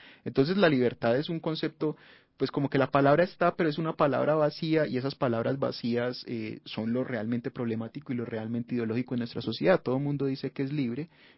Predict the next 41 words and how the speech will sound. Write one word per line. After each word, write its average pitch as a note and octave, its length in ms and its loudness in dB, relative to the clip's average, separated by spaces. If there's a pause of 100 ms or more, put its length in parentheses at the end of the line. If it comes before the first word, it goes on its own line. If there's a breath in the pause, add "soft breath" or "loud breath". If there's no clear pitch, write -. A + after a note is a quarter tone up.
(160)
pero, C3+ 380 8 (300 soft breath)
eh, A2+ 360 4
si - 200 4
no B2 220 8
hay D#3+ 100 6
forma E3 380 8
de B2 80 8
manifestar A2+ 520 2
esa C3 140 -2
libertad, A2+ 440 0
la A2+ 120 2
libertad A2+ 420 0
se - 160 2
re-, C3 220 0 (160)
se - 240 -6
hace C3+ 300 2
en C#3+ 100 4
el G#2 140 2
acto, A2 420 0 (280 loud breath)
si - 160 0
no A#2+ 100 6
hay A#2+ 80 4
forma D#3 440 8
de A#2+ 220 -2 (500 soft breath)
llevar C3 380 4
a D3 60 -4
cabo C#3+ 220 -4
esa C#3+ 140 -6
libertad, D3+ 640 0
ahí A#2 200 0
es A2+ 60 -4
donde C3 140 0
uno C3 140 -2
tiene C3 160 0
que - 100 -6
preguntar D3 480 0 (320 loud breath)
qué D3 180 8
hay C#3+ 120 6
de D3 100 6
la C#3+ 80 8
libertad A#2+ 540 2